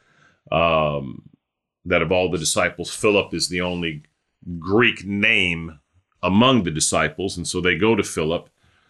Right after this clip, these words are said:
and, but their desire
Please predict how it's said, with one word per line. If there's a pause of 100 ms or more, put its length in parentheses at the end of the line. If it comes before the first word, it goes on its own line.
(800)
and, (120)
but
their
desire